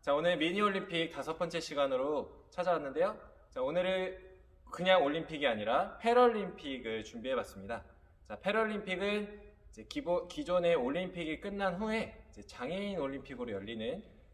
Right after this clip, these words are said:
그런 올림픽인데요. 그래서 패럴림픽에도 다양한 종목들이 많은데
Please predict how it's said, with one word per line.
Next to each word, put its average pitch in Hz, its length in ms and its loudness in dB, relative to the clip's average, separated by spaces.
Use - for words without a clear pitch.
그런 101 420 -8
올림픽인데요. 123 640 -6
그래서 117 380 -8
패럴림픽에도 185 840 0
다양한 170 420 2
종목들이 139 440 -8
많은데 113 680 -4